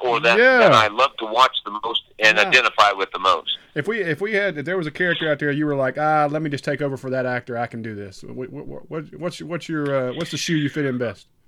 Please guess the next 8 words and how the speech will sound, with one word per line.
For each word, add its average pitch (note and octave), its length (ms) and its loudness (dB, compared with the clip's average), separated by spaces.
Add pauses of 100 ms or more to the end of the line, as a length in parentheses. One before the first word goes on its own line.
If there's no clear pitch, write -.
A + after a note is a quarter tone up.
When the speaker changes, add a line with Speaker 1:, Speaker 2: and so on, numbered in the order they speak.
(380)
Speaker 1:
Boy, D3 300 2
that's C#3 240 4
a G2+ 80 0
good, G#2 200 -2 (100)
that's C3 240 0
a - 60 -18
good - 240 -16
question. - 440 -6